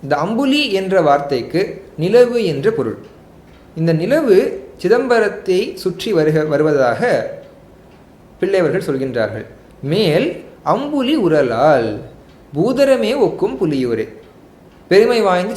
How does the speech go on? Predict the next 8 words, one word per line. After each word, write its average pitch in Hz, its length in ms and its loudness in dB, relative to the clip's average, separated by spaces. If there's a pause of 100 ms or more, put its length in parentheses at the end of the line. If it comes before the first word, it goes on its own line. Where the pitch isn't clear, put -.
சிதம்பரமே" 156 760 -2
என்று 139 220 -4
சொல்கின்றார். 113 500 -6 (720)
விண்ணளாவ 214 800 4 (720)
மாட 180 280 0
மாளிகைகளை 180 680 0
கொண்ட 139 260 -4
காரணத்தினாலும், 127 880 -4